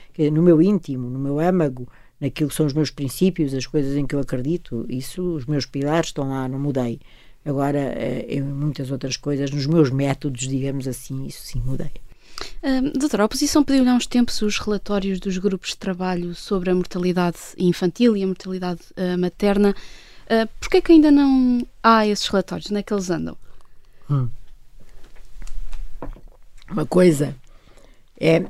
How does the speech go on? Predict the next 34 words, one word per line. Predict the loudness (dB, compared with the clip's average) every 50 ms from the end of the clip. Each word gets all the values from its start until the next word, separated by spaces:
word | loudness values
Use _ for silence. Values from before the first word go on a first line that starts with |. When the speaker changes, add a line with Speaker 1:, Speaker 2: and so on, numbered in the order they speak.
| -6 -6
Speaker 1:
aquilo | -4 0 2 4 4 4
a |
que | 4 2
nós | 0 2 2 2
chamamos | 2 2 2 2 4 2 2 4
de | 2 2
epidemiologia | 2 2 0 2 2 2 2 2 0 0 0 0
descritiva, | 0 0 -4 -4 -4 -4 -4 -4 -8 -10 -12 -8 -6 -6 -4 -2
a | 0
dos | 2 2 2 2
números, | 2 0 0 0 0 0 -2 -2 -2
em | -2 -2
que | -2 -4
se | -4
diz | -2 -2 -2 -2
dezoito, | -2 0 2 2 4 2 2 0
vinte | -2 -4 -4 -4
e | -4
quatro, | -2 -2 -2 -2 -2 -2
trinta | -2 -2 -2 -2 -2
e | -4
cinco, | -2 0 0 0 0 0 0 -2
vinte | -2 -2 -2 -2
e |
sete | -4 -4 -4 -6
por | -8 -12
cento, | -8 -6 -6 -6 -6 -6
quarenta | -4 -4 -2 -2 -4 -6
por | -8 -10
cento. | -12 -12 -12 -12 -10
Isso | -8 -6 -2 -2
é | -2
uma | -2 -2
coisa. | -6 -8 -8 -8 -8 -10